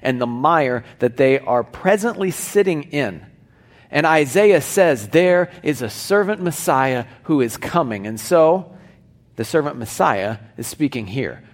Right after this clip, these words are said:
first person. "Spirit of the Lord is upon me.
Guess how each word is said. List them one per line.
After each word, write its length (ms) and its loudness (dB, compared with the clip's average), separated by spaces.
first 380 -10
person. 520 -4
"Spirit 460 0
of 60 -4
the 60 -6
Lord 360 2
is 100 -4
upon 480 -4
me. 220 -12